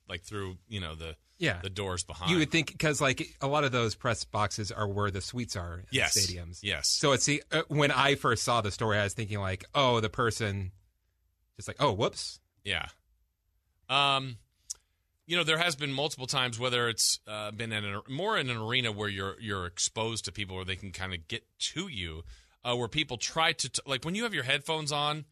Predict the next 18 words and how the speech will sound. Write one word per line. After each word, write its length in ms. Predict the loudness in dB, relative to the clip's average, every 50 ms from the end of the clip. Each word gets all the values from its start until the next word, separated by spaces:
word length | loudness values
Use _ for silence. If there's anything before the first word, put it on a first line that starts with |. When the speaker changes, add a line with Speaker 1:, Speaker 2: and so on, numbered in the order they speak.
| _ _ _ _ _
Speaker 1:
you 160 | -8 -8 -8
really 340 | -6 -2 -2 0 0 0 -2
can't 320 | -2 -2 0 0 0 0
hear 180 | 0 -2 -2 0
people 300 | 0 0 0 0 -2 -4
very 180 | -2 0 0 0
well, 240 | 2 2 2 2 0
and 200 | 0 -2 0 0
especially 400 | 0 0 0 0 0 0 0 -2
if 80 | -4
you're 100 | -6 -6
talking, 420 | -4 -2 0 0 0 0 -4 -6 -6
you 140 | -6 -6 -4
are 60 | -2
now 240 | -2 0 0 0 -2
on 320 | -4 -4 -4 -4 -2 -2
the 180 | -2 0 4 4
air. 260 | 6 6 4 2